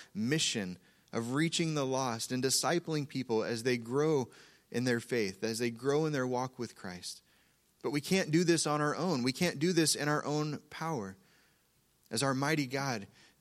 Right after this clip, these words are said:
Jesus, through the Holy Spirit, gives us courage. He gives us boldness, confidence.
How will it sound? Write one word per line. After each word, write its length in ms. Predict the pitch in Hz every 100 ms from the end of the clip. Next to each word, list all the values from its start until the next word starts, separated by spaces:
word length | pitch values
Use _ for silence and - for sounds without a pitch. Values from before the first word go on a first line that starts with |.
| -
Jesus, 520 | 117 151 180 135 117 -
through 280 | 156 175
the 140 | 180 165
Holy 260 | 170 156
Spirit, 480 | 143 - 156 135 123
gives 260 | 127 165 139
us 200 | 139 -
courage. 680 | - - 170 147 107 101 - _ - -
He 80 | 147
gives 300 | 165 143 156
us 160 | 147 - - -
boldness, 840 | 113 - 156 170 143 120 101 - - _
confidence. 800 | - - 170 170 - 107 98 -